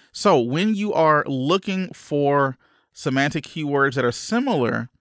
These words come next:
but not exactly your ser-, your keyword search term, Google your phrase,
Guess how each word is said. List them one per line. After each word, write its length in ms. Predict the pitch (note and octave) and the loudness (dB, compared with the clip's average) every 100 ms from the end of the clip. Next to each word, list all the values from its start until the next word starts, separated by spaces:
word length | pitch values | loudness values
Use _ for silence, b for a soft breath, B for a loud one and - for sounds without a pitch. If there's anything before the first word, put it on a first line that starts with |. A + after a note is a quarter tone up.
| _ | _
but 140 | - B2+ | -4 0
not 260 | C#3+ D#3 | 0 0
exactly 720 | C3+ A#2+ A2 C3 D#3+ - A2+ | -4 -6 -2 0 0 -2 -4
your 200 | A2 A2 | -4 -6
ser-, 320 | G#2+ - C3+ - | -6 -10 -10 -8
your 240 | B2 A2+ | -4 -4
keyword 540 | A#2 - C#3+ C3+ C3+ A#2+ | -4 -8 -4 -2 -4 -2
search 260 | A2+ A#2 | -2 -4
term, 400 | - D#3+ E3+ F3+ - _ _ _ _ _ - A#2+ | -4 -4 -2 -6 -10 _ _ _ _ _ -16 0
Google 320 | C#3 F3+ A#3+ | 2 4 2
your 140 | A3+ | 0
phrase, 640 | - F#3 F3 F#3+ G#3 G#3+ | -2 0 2 0 -6 -10